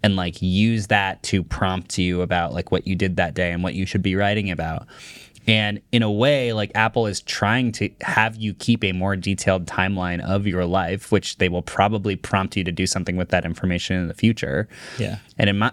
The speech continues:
Speaker 1: like, it seems like Google is kinda trying to do a similar thing because it already s-, has, like, in Google Photos, you've got the, like,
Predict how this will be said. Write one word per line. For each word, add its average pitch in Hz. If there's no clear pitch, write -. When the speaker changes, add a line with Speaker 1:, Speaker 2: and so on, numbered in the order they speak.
Speaker 1:
like, 107
it 113
seems 170
like 110
Google 110
is 95
kinda 101
trying 101
to 92
do 95
a 90
similar 92
thing 82
because 120
it 165
already 180
s-, -
has, 120
like, 98
in 95
Google 95
Photos, 90
you've -
got 87
the, 90
like, 85